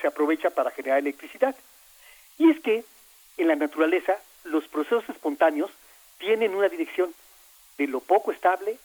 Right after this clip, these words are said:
a lo más estable, ¿sí? De ahí puede uno sacar energía. Como los gases ocupan un volumen inmensamente mayor que el que ocupan los líquidos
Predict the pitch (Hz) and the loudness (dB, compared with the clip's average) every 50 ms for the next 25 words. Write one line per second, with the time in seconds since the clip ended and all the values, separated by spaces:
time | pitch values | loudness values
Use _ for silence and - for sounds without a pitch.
0 | _ _ - 127 127 123 - 254 - 147 - - - - - - - - - - | _ _ -14 -12 -10 -6 -2 0 -2 -2 -2 -12 -12 -12 -12 -12 -12 -16 -20 -20
1 | - _ - - _ - - - - _ _ - - 143 170 175 - 165 156 160 | -20 _ -20 -20 _ -20 -20 -20 -20 _ _ 0 2 2 2 4 2 2 2 2
2 | 156 143 - 123 - - 127 123 117 110 - - - - - - - - - - | -2 -4 -6 -8 -6 -4 -4 -4 -4 -10 -16 -16 -20 -20 -20 -20 -20 -20 -20 -20
3 | _ - - - - - - - - - - - - _ - 254 262 277 285 285 | _ -20 -20 -20 -20 -20 -20 -20 -20 -20 -20 -20 -8 _ 4 6 8 8 8 8
4 | 320 381 311 294 285 - 311 - 294 269 254 226 226 240 240 233 202 214 208 208 | 6 6 4 4 2 0 0 0 0 0 0 0 0 -2 -6 -6 -4 -4 -4 -4
5 | 208 - - 190 170 180 185 196 269 320 302 - 247 196 202 220 - - - 160 | -6 -8 -16 -16 -14 -8 0 2 2 2 4 4 2 2 2 -4 -2 -2 -2 -2
6 | 151 - 170 165 165 160 - _ - 147 139 - 139 127 - 196 - 202 185 156 | 0 2 2 2 2 0 -6 _ -6 -6 -4 -4 -8 -8 -8 -4 -2 -2 0 0
7 | 143 127 - 160 165 - 151 139 - | -2 -4 -4 -10 -10 -8 -8 -8 -8